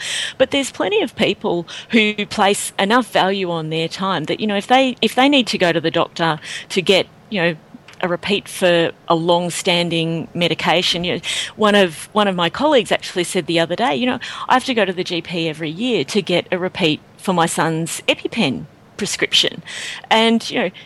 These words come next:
nothing changes with his nut allergy. There's no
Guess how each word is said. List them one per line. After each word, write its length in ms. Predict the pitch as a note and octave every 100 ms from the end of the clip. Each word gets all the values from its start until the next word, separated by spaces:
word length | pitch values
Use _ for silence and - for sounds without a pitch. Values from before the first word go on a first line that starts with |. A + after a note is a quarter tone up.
| - - -
nothing 380 | A#3 D4+ F4 C4+
changes 480 | - F3+ G3 F#3+ E3
with 140 | E3+
his 500 | F#3+ D#3+ C#3+ - - -
nut 200 | F#3 C4
allergy. 460 | A#3+ C3+ - - G3+
There's 260 | A3 A3
no 460 | A#3+ C4+ A#3+ F#3+